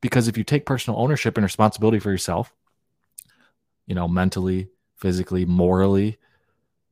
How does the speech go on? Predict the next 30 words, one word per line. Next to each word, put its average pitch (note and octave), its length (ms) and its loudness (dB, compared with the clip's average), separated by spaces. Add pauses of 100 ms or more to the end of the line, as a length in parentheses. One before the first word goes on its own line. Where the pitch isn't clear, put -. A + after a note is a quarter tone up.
you're B2 400 4
gonna B2 240 4
be G#2 580 0 (240)
hard A2 480 4
to G#2+ 100 0
push - 280 0
around. F2+ 520 -4 (460)
You're G#2+ 140 2
gonna A#2+ 160 0
put A2 160 0
up G#2+ 140 0
a G2 40 -4
fight. - 520 -8 (500)
You're G2+ 100 -4
gonna A#2+ 100 2
be A#2 80 4
a G#2 40 4
strong G#2+ 440 4
individual F2+ 520 0
that F2 160 -8
they're F#2 100 -4
not F#2 260 -2
gonna G2 140 -2
be F#2+ 60 0
able F#2 100 2
to F#2 60 -2
manipulate F2 560 -4
as D#2+ 120 -14
easily. E2+ 380 -16 (2250)
They F#2 140 -4